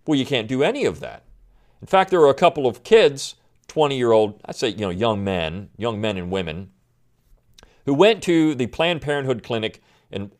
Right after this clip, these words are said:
in Washington, D C the other day, and they decided to put on the sidewalk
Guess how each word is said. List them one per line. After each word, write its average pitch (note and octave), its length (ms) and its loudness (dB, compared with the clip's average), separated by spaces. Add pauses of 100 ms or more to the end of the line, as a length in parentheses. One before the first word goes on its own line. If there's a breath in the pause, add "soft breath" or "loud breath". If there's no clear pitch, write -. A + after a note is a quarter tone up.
in F2+ 120 -10
Washington, C3 480 -2
D C3 180 -4
C G2 440 -6 (540)
the A2 140 2
other F2+ 180 2
day, E2+ 360 -8 (760 soft breath)
and C#3+ 240 2
they D#3 80 6
decided F#3+ 600 2
to C#3+ 400 -2 (840)
put F#3 300 4
on D3 160 4
the C#3+ 100 2
sidewalk D3+ 840 0